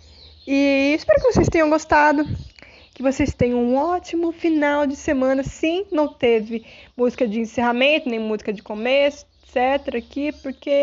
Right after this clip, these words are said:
eu queria fazer uma coisa mais prática, assim, também, porque pelo horário eu não pude,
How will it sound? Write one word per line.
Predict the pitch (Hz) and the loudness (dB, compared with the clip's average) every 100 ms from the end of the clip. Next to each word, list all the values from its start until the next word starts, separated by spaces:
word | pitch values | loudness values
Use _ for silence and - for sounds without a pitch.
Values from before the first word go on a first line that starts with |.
| 285 285 | 4 2
eu | 285 | 0
queria | 302 302 | -2 -2
fazer | 311 | -2
uma | 302 285 | -2 -2
coisa | 233 208 208 | -2 -4 -4
mais | 202 190 190 202 - - _ | -4 -4 -6 -10 -16 -20 _
prática, | 311 320 320 320 269 | -2 0 0 -2 -8
assim, | 262 294 294 | -10 -10 -10
também, | 285 247 226 220 233 | -8 -10 -10 -10 -10
porque | 233 220 - 220 208 202 214 - _ - - | -14 -18 -10 -6 -4 -4 -8 -16 _ -20 -10
pelo | 240 233 | -2 0
horário | 226 226 220 214 208 | 2 4 4 2 0
eu | 214 | -4
não | 214 | -6
pude, | 214 220 190 202 190 | -6 -6 -6 -6 -8